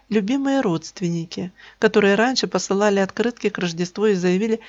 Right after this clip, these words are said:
что имеют долю в этих домах. «Давай выплачивай». А откуда у бывшего Г Д Ровца накопление? Он получал хорошую зарплату, имел социальные гарантии,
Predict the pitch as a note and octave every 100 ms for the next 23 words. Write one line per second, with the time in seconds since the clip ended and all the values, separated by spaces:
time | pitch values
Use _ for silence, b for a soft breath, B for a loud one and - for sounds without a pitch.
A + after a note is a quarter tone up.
0 | B - - G3 F#3 F3+ G3+ A3+ A3+ A#3+
1 | E3 F#3 F3 G3+ G#3+ E3+ - _ B B
2 | - G3 G#3+ C4 F#3+ - F#3+ - E3+ D#3
3 | - _ b b A3 A#3+ - C#4 A3+ F#3+
4 | F#3+ G3 A3+ - F3+ F3+ F3 F#3 A#3 B3+
5 | F#3 - F3 F3+ G3 G#3+ G3 E3 F3+ -
6 | B B A3+ A3+ A#3 A#3 B3 A#3 A3 G#3+
7 | G#3+ G#3 G#3 G#3 - A3 A3 G3 F3+ F#3
8 | F#3 F#3 - G3 F#3 F3+ F#3+ G3+ G3 F#3